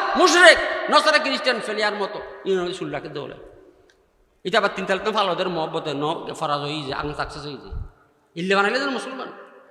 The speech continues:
মুসলমান কেন বেশ কিছু হইতে পারি? আল্লাহু আকবার। ইবে বিড়ি, ইবে টান্ন, অত ফেকে না বাইন। ইবে হলো এর বাথরুম উদ্ধার, আল্লাহ। কুত্তোয় ফেকে না খায়, উনি ফেকে না করে। কুত্তোয় বমি খায়, উনি বমি করে।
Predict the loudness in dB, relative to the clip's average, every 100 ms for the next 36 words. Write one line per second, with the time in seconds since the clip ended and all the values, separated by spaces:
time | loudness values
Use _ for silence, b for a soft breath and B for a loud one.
0 | -20 _ _ -2 2 6 6 8 6 6
1 | 4 2 0 0 0 0 0 -4 -8 -14
2 | -14 -10 -10 -6 -4 -4 -4 -10 -18 -20
3 | -20 -20 _ _ -4 -4 -2 -4 -2 0
4 | 4 4 4 2 0 0 0 0 -2 -4
5 | -6 -10 -16 -20 -20 -20 -20 _ _ _
6 | _ _ _ _ _ _ _ _ -12 -4
7 | 0 2 0 2 0 2 -2 -2 -4 -6
8 | -8 -10 -14 -12 -12 -12 -20 -6 -6 -6
9 | 4 4 4 4 8 10 12 12 8 0
10 | -2 -2 -2 -2 -4 -4 -8 -10 -14 -18
11 | -4 -2 -2 4 4 6 8 10 10 8
12 | 2 0 -2 -2 -4